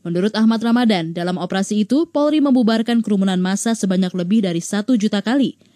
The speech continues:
penyemprotan disinfektan sebanyak satu juta empat ratus kali, dan edukasi masyarakat hingga empat juta kali.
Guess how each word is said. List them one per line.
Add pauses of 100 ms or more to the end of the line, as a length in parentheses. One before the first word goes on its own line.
penyemprotan
disinfektan
sebanyak
satu
juta
empat
ratus
kali, (240)
dan
edukasi
masyarakat
hingga
empat
juta
kali.